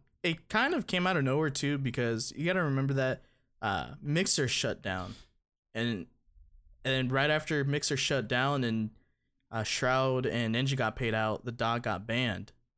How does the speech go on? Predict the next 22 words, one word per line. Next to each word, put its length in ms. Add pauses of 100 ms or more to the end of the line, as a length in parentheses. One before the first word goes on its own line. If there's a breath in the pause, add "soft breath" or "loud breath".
(760)
with, 180
like, 240 (360)
nothing. 760 (160)
He 100
even 440 (500)
I 80
don't 160
think 160
he'd 140
come 200
back 260
to 120
half 200
a 20
million 300
people 360
and 160
still 240
say 160
the 80
same 240
thing. 240